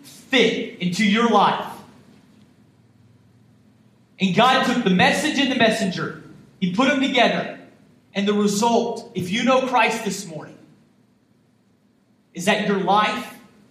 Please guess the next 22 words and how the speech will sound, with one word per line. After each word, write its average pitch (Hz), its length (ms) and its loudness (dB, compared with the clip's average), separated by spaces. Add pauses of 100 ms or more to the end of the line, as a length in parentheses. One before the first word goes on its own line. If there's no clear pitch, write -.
was 160 180 -10
changed 208 840 -6 (400)
forever 151 500 -10 (800)
when 147 140 -16
you - 120 -12
heard 123 160 -16
it. - 80 -20 (1600)
God 196 200 4
took 185 180 0
the - 60 -6
message 254 440 0
and 247 100 -4
the 247 60 -4
messenger, 190 600 -2 (840)
and 190 260 0
He 202 440 -4 (240)
uh, 165 180 -2
sovereignly 262 1000 2
put 240 160 0
in-, 233 260 -2
them 220 180 0
together, 185 540 0